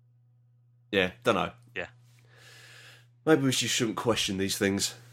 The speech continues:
Speaker 2: Yeah.
Speaker 1: Yeah, I think you think you're right. Um, yeah, but the whole, uh, anyway, the whole sort of thing, it basically took place in the museum, didn't it? The whole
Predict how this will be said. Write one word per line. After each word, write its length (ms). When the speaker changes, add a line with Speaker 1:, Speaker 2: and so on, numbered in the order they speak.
Speaker 2:
Yeah. 100
Speaker 1:
Yeah, 240
I 20
think 160
you 60
think 160
you're 100
right. 160
Um, 400
yeah, 100
but 80
the 100
whole, 280
uh, 120
anyway, 280
the 100
whole 220
sort 180
of 60
thing, 180
it 200
basically 300
took 260
place 340
in 80
the 60
museum, 540
didn't 260
it? 120
The 80
whole 400